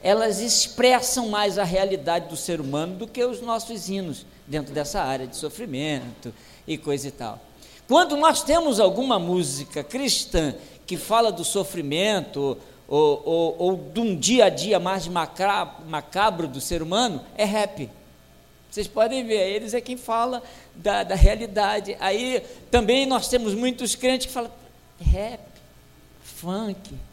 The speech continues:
né? Aí não falam muito da realidade, a gente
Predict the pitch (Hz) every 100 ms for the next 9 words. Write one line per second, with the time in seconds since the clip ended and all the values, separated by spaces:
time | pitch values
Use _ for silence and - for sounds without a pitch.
0 | - - 214 208 - - - - - -
1 | - - 180 196 190 185 180 165 160 156
2 | 151 147 156 160 165 165 175